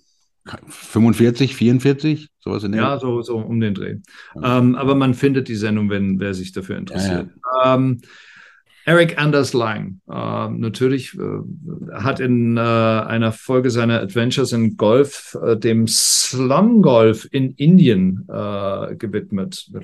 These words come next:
Speaker 2: Habt vielleicht die Sendung auch mal gesehen. Das, äh, ist erstaunlich, sehr, sehr schöne Folge, finde ich. Ähm, in welcher Stadt würdet ihr am liebsten mal eine Runde spielen? Mehrfachnennungen sind möglich, willkommen und erwünscht.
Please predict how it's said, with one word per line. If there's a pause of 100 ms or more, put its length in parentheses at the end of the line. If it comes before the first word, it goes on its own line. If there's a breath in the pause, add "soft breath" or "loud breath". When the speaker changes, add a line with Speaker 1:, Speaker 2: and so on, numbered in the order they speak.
Speaker 2:
Habt
vielleicht
die
Sendung
auch
mal
gesehen.
Das,
äh, (240)
ist
erstaunlich,
sehr,
sehr
schöne
Folge,
finde
ich. (420 loud breath)
Ähm,
in
welcher
Stadt
würdet
ihr
am
liebsten
mal
eine
Runde
spielen? (760 soft breath)
Mehrfachnennungen
sind
möglich, (100)
willkommen (340)
und
erwünscht.